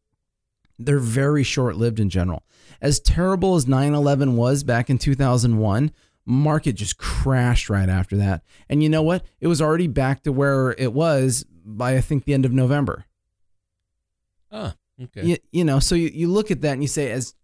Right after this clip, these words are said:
Speaker 1: tragic, as concerning as things are, if they truly don't impact the, the bottom line of a, of a company posting earnings <laughs>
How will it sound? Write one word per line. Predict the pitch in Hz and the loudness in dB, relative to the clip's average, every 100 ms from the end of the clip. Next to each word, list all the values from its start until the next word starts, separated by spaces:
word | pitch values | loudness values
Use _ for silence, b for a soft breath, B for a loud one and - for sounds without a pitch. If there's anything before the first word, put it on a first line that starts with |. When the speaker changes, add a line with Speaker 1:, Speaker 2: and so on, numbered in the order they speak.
| _ _ | _ _
Speaker 1:
tragic, | - - 147 190 151 151 | -16 -6 -2 -2 -2 -4
as | 123 | -4
concerning | - 120 - - 190 190 156 | -4 -6 -6 -4 -2 0 2
as | 127 | 0
things | - 139 120 | 0 0 0
are, | 165 202 143 117 - _ _ _ | -2 -2 0 -2 -6 _ _ _
if | 143 - | -8 -4
they | 151 | -4
truly | 135 - 208 233 240 180 110 80 _ _ _ _ _ _ - | -4 -6 -2 0 2 2 0 -6 _ _ _ _ _ _ -2
don't | 151 180 170 - | 0 2 0 -2
impact | 143 127 143 156 160 | 0 2 2 2 -2
the, | 123 98 - | -2 -2 -2
the | 107 | -2
bottom | 104 123 127 151 135 120 | -2 2 2 4 4 4
line | 123 143 143 | 2 2 2
of | 123 104 | 2 2
a, | 92 80 _ | 0 -2 _
of | 98 | -2
a | 98 | -2
company | - - 165 160 135 | 0 0 2 2 2
posting | 107 143 135 - 113 | 4 4 4 2 0
earnings | 123 175 143 127 117 - b b | 2 0 0 0 -2 -4 b b
<laughs> | b | b